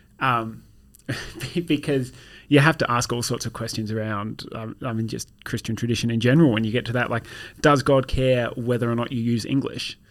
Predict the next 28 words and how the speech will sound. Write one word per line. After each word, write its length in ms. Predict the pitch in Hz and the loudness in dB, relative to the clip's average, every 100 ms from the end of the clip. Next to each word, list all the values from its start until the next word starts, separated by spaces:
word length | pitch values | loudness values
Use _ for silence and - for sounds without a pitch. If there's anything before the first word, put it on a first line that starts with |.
| - - | -20 -8
And 100 | 139 | 2
this 140 | 139 - | 4 4
was 100 | 135 | 0
part 240 | - 135 | 0 -2
of 60 | 117 | 0
the 60 | |
big 140 | 113 120 | -2 0
issue 220 | 117 123 | 0 -2
in 80 | 113 | -2
the 60 | |
Reformation, 560 | 117 117 127 147 147 - | -2 -2 0 0 0 -4
right? 260 | - 127 - | -4 -6 -4
Like, 260 | 117 113 - | -8 -8 -10
you 140 | 123 | -8
know, 100 | 117 | -8
Luther 480 | - 139 139 139 123 | -2 4 4 4 0
and, 320 | 117 113 110 | 0 -2 -4
um, 420 | - 107 104 98 - | -6 -6 -6 -8 -10
and 220 | 117 104 | -10 -8
the 100 | 101 101 | -6 -2
Anglicans 420 | 127 120 120 104 | 0 0 -2 -4
and 80 | 110 | -6
the 40 | |
French 280 | - 123 - | -4 -4 -4
and 80 | 113 | -4
whatever 300 | 113 113 117 | -2 0 0
else 100 | 117 | -2
said, 200 | 110 | -4